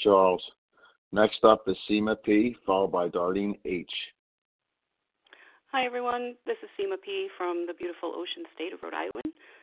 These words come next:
Speaker 2: Grateful to be here. I really like this paragraph. Um, it helped me learn a lot about myself. Uh, my expectations and my desperate need to feel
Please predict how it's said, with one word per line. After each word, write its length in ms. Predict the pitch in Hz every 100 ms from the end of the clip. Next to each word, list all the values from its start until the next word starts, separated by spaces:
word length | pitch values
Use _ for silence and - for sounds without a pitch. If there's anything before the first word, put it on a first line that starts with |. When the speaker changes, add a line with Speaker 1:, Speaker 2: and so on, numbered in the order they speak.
| _
Speaker 2:
Grateful 320 | - 180 - 170
to 100 | 170
be 160 | 180 185
here. 240 | 220 240 _ _ _ -
I 40 |
really 240 | 220 220 185
like 260 | 185 190
this 140 | 208 208 - _ _ _ _
paragraph. 600 | 208 214 208 214 220 220 - _ _ _ _ -
Um, 440 | 180 170 170 165 175 _ _ -
it 100 | 175
helped 220 | - 185 -
me 140 | 190
learn 380 | 180 180 190 196 165
a 60 |
lot 280 | 175 180 185 -
about 280 | 185 185
myself. 540 | - 190 180 196 196 196 _ _ _ _ _ _ _ _ _ 170
Uh, 180 | 160 -
my 200 | 165 175
expectations 1040 | 185 - 202 - 196 196 - 202 196 196 175
and 360 | 156 156 156 170
my 60 | 180 -
desperate 400 | 185 - - -
need 260 | 180 180 180
to 80 | 175
feel 200 | 180 175